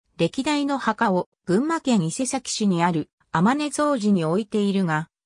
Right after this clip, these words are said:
幕末の激動期にあって同時に移すことができず、鳥羽市にある菩提寺の金泰寺の境内が狭かったため、上安寺に墓を置くこととなった。明治時代には、西南戦争勃発を受け、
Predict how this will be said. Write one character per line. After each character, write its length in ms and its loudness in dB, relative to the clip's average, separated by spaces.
幕 280 -2
末 140 -4
の 120 -2
激 320 -2
動 200 0
期 160 0
に 140 2
あ 60 -2
っ 40 -6
て 180 -4
同 220 0
時 140 0
に 160 4
移 80 -6
す 180 -8
こ 140 -6
と 100 -2
が 140 2
で 100 0
き 160 -4
ず、 220 -6
鳥 140 -2
羽 120 0
市 140 -4
に 140 2
あ 80 0
る 160 0
菩 160 0
提 220 0
寺 120 -2
の 120 -2
金 280 -4
泰 280 0
寺 120 2
の 120 0
境 280 0
内 220 0
が 140 2
狭 320 -2
か 140 -4
っ 40 -6
た 180 -8
た 120 -4
め、 180 -2
上 220 2
安 200 -2
寺 140 -6
に 100 -2
墓 380 0
を 100 2
置 200 -4
く 20 -20
こ 140 -2
と 120 -2
と 160 -2
な 120 0
っ 100 -10
た。 200 -6
明 240 2
治 140 -2
時 160 -4
代 240 2
に 160 2
は、 220 0
西 300 2
南 280 0
戦 220 0
争 260 0
勃 220 -2
発 260 -2
を 80 4
受 280 -2
け、 40 -20